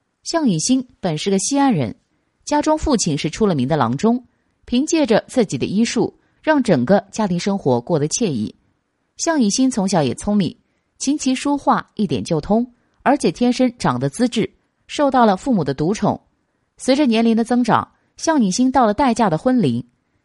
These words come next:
虽说有众多才子追求，但是他并不如意。日后在交际场所认识了蔡梦坚。蔡梦坚虽然不是什么花花公子，但却是中统驻武汉的特派员。在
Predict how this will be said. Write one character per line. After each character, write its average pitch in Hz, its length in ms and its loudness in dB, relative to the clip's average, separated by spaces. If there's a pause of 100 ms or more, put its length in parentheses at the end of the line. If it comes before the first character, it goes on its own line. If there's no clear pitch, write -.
虽 330 160 -4
说 320 160 -2
有 160 160 4
众 220 200 -2
多 247 180 2
才 156 280 -2
子 156 160 -4
追 233 180 -2
求， 123 320 -4 (220)
但 196 160 2
是 151 80 -10
他 165 140 -4 (100)
并 214 160 0
不 139 100 -2
如 120 180 -2
意。 190 240 -2 (520)
日 320 120 -2
后 294 200 2
在 247 180 4
交 254 200 2
际 247 140 0
场 160 260 -2
所 - 280 0 (180)
认 226 200 2
识 185 120 -2
了 147 220 0
蔡 - 180 -2
梦 180 220 -2
坚。 220 300 -2 (520)
蔡 311 180 0
梦 277 180 4
坚 285 260 0
虽 - 160 -2
然 233 140 2
不 185 100 -6
是 202 100 -4
什 156 160 -2
么 151 100 0
花 190 180 0
花 202 100 0
公 233 240 0
子， 135 240 -6 (320)
但 285 160 0
却 262 180 0
是 190 180 -4
中 247 260 -4
统 135 240 -4
驻 196 300 0
武 135 160 -2
汉 233 220 -4
的 151 180 -2
特 202 220 -4
派 160 180 -4
员。 117 280 -2 (540)
在 285 220 2